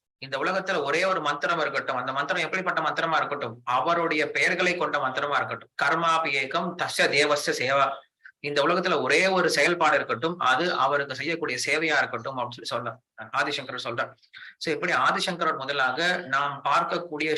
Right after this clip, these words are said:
ஸ்ரீல பிரபுபாதர் வரைக்கும் எல்லா ஆச்சாரியர்களும் பகவான் கிருஷ்ணர் கொடுத்த அந்த பகவத்கீதையை அப்படி புகழ்ந்திருக்காங்க, தங்களுடைய உயிரா எடுத்திருக்காங்க. ஏன்னா, பகவத்கீதை அப்படிங்கிறது ஒரு மனித குலத்துக்கே கிடைச்ச மிகப்பெரிய வரப்பிரசாதம்.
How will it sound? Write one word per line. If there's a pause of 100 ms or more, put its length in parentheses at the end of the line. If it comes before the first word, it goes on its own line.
ஸ்ரீல
பிரபுபாதர்
வரைக்கும்
எல்லா (400)
ஆச்சாரியர்களும் (680)
பகவான்
கிருஷ்ணர்
கொடுத்த
அந்த
பகவத்கீதையை
அப்படி
புகழ்ந்திருக்காங்க,
தங்களுடைய
உயிரா
எடுத்திருக்காங்க. (1000)
ஏன்னா,
பகவத்கீதை
அப்படிங்கிறது (360)
ஒரு
மனித
குலத்துக்கே
கிடைச்ச
மிகப்பெரிய
வரப்பிரசாதம்.